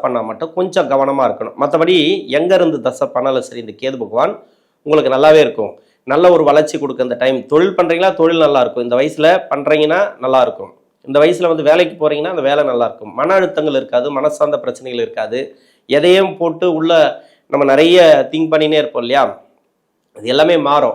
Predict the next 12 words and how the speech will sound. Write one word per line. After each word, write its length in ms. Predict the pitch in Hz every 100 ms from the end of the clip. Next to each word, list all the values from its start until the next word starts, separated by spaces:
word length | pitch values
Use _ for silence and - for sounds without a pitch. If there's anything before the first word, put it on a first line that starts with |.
| 117
அதுதான் 260 | 135 151 131
மன 160 | 165
அழுத்தத்துக்கு 420 | 165 - 131 120
உண்டான 220 | 135 131 120
காரணம். 240 | 123 123 117 123
எதுவுமே 240 | 151 175 165
நடக்கல 300 | 143 151 156 151
அப்படின்ற 320 | 135 127 123 131
மாதிரி 140 | 143 131
ஒரு 120 | 120 120 107
ஃபீல் 240 | - 143 127
இருக்கும். 320 | - 117 123